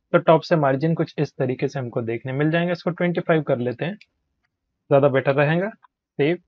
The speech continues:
अब हम क्या करेंगे, यहाँ पर जो भी response आ रहा है ना उसको handle करेंगे। कैसे करेंगे, उसके लिए हम जो है flat list का इस्तेमाल कर सकते हैं। Already हमने देखा था flat list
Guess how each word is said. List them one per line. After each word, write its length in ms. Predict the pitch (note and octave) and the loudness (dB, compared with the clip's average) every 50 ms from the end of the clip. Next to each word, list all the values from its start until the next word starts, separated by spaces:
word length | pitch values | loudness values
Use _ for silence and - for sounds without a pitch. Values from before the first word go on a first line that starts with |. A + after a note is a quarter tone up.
| _ _ _ _ _ _ _ _ _ _ _ _ _ _ _ _ _ _ _ _ _ - E3+ | _ _ _ _ _ _ _ _ _ _ _ _ _ _ _ _ _ _ _ _ _ 4 4
अब 100 | E3+ F3 | 6 6
हम 120 | F#3 F#3+ | 6 4
क्या 120 | F#3 G3+ F3+ | 4 2 2
करेंगे, 320 | - C#3 B2+ B2 A#2+ D3 | 2 0 -2 -2 -2 -2
यहाँ 220 | C#3+ C3 B2+ C3 B2 | -2 -2 -4 -6 -4
पर 160 | - D3+ C#3 | -2 -2 -2
जो 160 | B2+ D3 D3+ | 0 0 2
भी 100 | D3 D#3 | 2 2
response 460 | C#3 C3 - - - C#3+ D3 D#3 - D3 | 2 0 -2 -4 -4 -4 -4 -2 -2 -2
आ 100 | B2 A#2+ | -2 -2
रहा 100 | A2+ A#2+ | -2 -4
है 60 | C3+ | -4
ना 60 | D#3+ | -6
उसको 220 | E3+ - - G3+ F3+ | -6 -6 -4 -4 -2
handle 300 | D#3+ F3 F3 F3+ E3+ D3+ | 0 2 2 4 4 2
करेंगे। 340 | - C3 A#2+ A#2+ A2+ G#2 A#2 | 2 0 -4 -4 -6 -10 -8
कैसे 280 | - - C#3 - - D3 | -4 -4 -2 -2 0 0
करेंगे, 340 | D#3 D#3 D#3+ E3+ F3 G3 G#3 _ - | 2 2 4 2 2 0 -4 _ -6
उसके 220 | D3+ - - F#3 | -4 0 4 4
लिए 80 | F3 E3+ | 6 6
हम 100 | E3+ D#3+ | 4 4
जो 100 | D3 D#3 | 2 0
है 60 | F3+ | 0
flat 300 | E3+ D#3+ C#3+ C3+ - - | 0 0 0 0 2 0
list 200 | C#3 C3 - - | -2 -2 -2 -2
का 80 | D3 B2 | -6 -6
इस्तेमाल 400 | - - - B2 A#2+ B2 C3+ D3+ | -6 -6 -8 -6 -4 -4 -2 0
कर 120 | - E3 | 0 -2
सकते 260 | D#3 - F3 E3+ - F3 | -2 -2 -6 -4 -2 -2
हैं। 60 | D#3+ | 0
Already 240 | D#3+ D#3 F3 E3 E3+ | 2 4 4 4 4
हमने 220 | E3 E3+ E3+ F3 | 4 2 2 2
देखा 260 | C#3 C#3+ C#3 C#3 D3 C3+ | 2 2 0 0 -2 -4
था 80 | B2 - | -4 -6
flat 340 | _ - C#3 C3 - - | _ -4 -4 -4 -2 -2
list 280 | D3 D#3 E3 - - | -4 -4 -4 -6 -12